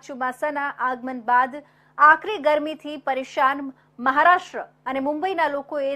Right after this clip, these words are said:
રાહતનો શ્વાસ લીધો છે. આ સાથે જ ગુજરાતમાં અગિયાર જૂનથી ચોમાસાનો વરસાદ શરૂ થઈ ગયો છે. જો કે ચોમાસુ પંદર જૂને ગુજરાતમાં આવી રહ્યું છે, પરંતુ આ વખતે ચોમાસાની ગતિ સામાન્ય કરતાં થોડી વધુ ઝડપથી આગળ વધી રહી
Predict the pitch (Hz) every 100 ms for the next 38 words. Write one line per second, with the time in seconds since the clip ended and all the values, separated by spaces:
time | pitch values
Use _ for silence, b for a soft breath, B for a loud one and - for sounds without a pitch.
0 | 240 240 262 262 254 - 247 208 - 190
1 | 190 190 - - _ b b b b 269
2 | 330 339 392 359 302 262 320 330 339 302
3 | 254 285 294 302 294 269 302 285 269 247
4 | 247 285 269 233 233 - 240 254 277 220
5 | 208 208 180 185 190 233 - b b b
6 | b 214 226 277 269 277 277 339 359 359
7 | 294 294 359 277 302 285 302 262 240 269
8 | 269 269 247 247 269 269 269 - 302 b
9 | b b - 403 427 349 349 349 370 381
10 | 381 294 269 269 277 370 370 269 262 311
11 | 330 - 254 247 277 330 339 277 277 277
12 | 302 - 247 269 277 214 220 285 285 269
13 | 254 - 254 214 220 208 190 185 196 208